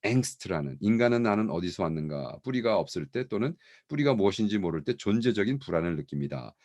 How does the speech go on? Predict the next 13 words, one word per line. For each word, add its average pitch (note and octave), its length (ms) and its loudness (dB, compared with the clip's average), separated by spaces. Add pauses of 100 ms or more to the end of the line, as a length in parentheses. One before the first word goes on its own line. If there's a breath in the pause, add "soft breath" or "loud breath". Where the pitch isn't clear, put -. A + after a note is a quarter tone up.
(200 soft breath)
실존주의 D3+ 800 0
철학자 B2 480 -4
키에르크고르와 E2+ 1000 0 (560 soft breath)
하이데거는 B2 720 0
이것을 E2+ 300 -2
실존적 D#3 760 -6
불안이라고 D#2+ 760 -4
불렀습니다. C2 880 -10 (460 soft breath)
어, - 400 -18 (100)
하이데거는 E3 1000 0
이제 G2+ 280 -4
물론 E2 320 -4
키에르크가르 - 540 -6